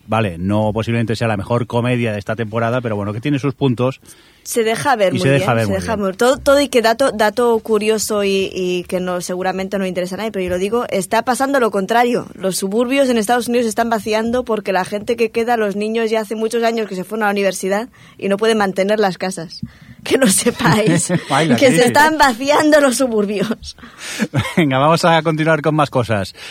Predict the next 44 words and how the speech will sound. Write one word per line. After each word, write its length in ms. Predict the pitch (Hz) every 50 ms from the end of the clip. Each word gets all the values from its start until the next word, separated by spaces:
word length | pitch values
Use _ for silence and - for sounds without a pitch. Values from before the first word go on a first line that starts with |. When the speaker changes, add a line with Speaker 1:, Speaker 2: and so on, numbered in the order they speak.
| - 139 -
Speaker 1:
Eh, 760 | 139 135 135 135 131 131 131 135 135 135 135 135 135 135 135 123
Persons 400 | - 190 175 - 196 190 165 170
of 100 | 165 -
Interest. 600 | 175 170 139 143 123 120 107 98 - - - 120
Aquí, 920 | 117 117 110 147 170 185 185 180 180 185 180 175 170 160 160 151 143 139 131
los 260 | 131 131 131 120 -
que 80 | 143
la 60 | 135 139
habéis 180 | 160 160 151
visto, 840 | 151 170 156 - - 175 175 175 170 170 170 165 160 156 151 139 -
¿qué 80 | - 170
os 60 | 160
parece? 280 | - - 113 104 98 104
Que 80 | 107
yo 100 | 113 143
me 80 | 156 160
quedé 140 | 147 151 147
en 80 | 139
el 100 | 135 131
piloto 500 | 113 131 127 143 147 139 170 180 185 214 - - - - - - - - - _ _
y, 540 | - 156 127 123 127 123 123 120 123 110 123
y 40 | 123
no 120 | 127 127
seguí, 320 | - - 120 117 135 160 180 - _ _ _ _ -
pero 680 | 120 120 110 113 110 110 110 107 104 104 104 104 101 104
creo 220 | - 117 131 139
que 280 | 127 139 135 123 120 110
todos 140 | 101 120 135 160
nos 100 | 165 143
hemos 120 | 135 123
quedado 180 | - 120 110 104
en 40 | 104
el 60 | 101
piloto, 260 | 92 117 170 170 165
por 100 | 120 123
lo 60 | 110
que 80 | 110 113
veo 120 | 117 113 113
aquí 100 | 107 113
en 60 | 120
el 80 | 113 107
<laughs> 0 |
guión, 360 | 113 - - - 196 175 - -
¿no? 240 | 147 170 208 294